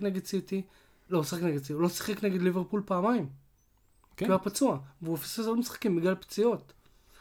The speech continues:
Speaker 1: זאת אומרת שגם רונלדו לא יודע, כולנו יודעים ש-, תמיד כשיושבים בין רונלדו למסי, אומרים, "לרונלדו יש את הכוח המתפרץ, יש לו את ה-, את החייתיות הזאת, את ה-, זה מסי עושה דברים בצורה
Speaker 2: מסי יותר
Speaker 1: יותר קלה."
Speaker 2: חכם, יותר טקטיקה, יותר
Speaker 1: כן,
Speaker 2: חכם,
Speaker 1: אתה מבין?
Speaker 2: יותר
Speaker 1: אבל,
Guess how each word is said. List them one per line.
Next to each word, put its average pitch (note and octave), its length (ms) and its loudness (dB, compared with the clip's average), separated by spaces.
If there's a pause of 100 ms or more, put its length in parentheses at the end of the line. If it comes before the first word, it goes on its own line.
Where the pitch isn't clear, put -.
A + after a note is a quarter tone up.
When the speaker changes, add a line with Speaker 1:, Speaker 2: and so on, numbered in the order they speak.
(120)
Speaker 1:
זאת - 120 -16
אומרת F3+ 240 4
שגם E3 460 0
רונלדו G3+ 360 2
לא F#3+ 120 4
יודע, F#3 480 4 (680)
כולנו G3 200 6
יודעים F3+ 220 6
ש-, E3 100 -2 (680)
תמיד E3 160 0
כשיושבים D#3 400 0
בין D3+ 120 0
רונלדו D#3 320 0
למסי, G3 420 0
אומרים, F3 280 0 (380)
"לרונלדו E3+ 380 4
יש D#3+ 100 0
את - 60 -6
הכוח D3+ 260 -4
המתפרץ, C#3+ 640 -2
יש C#3 100 -10
לו E3 80 -4
את D3+ 120 -10
ה-, B2+ 280 -8 (580)
את - 120 -16
החייתיות E3+ 580 0
הזאת, D3 340 2
את C#3 120 -8
ה-, C#3+ 100 -2
זה C#3+ 80 -2
מסי F3+ 240 -2
עושה E3 140 -6
דברים D#3 240 -2
בצורה D3+ 160 0
Speaker 2:
מסי E3 140 2
יותר D#3 140 6
Speaker 1:
יותר E3 140 2
קלה." E3 100 2
Speaker 2:
חכם, C3 240 4
יותר D3 300 0
טקטיקה, D#3 460 0
יותר A#2 180 2
Speaker 1:
כן, D#3 180 6
Speaker 2:
חכם, C3+ 180 0
Speaker 1:
אתה C#3 80 2
מבין? G3 220 2
Speaker 2:
יותר B2+ 200 2
Speaker 1:
אבל, A2+ 160 2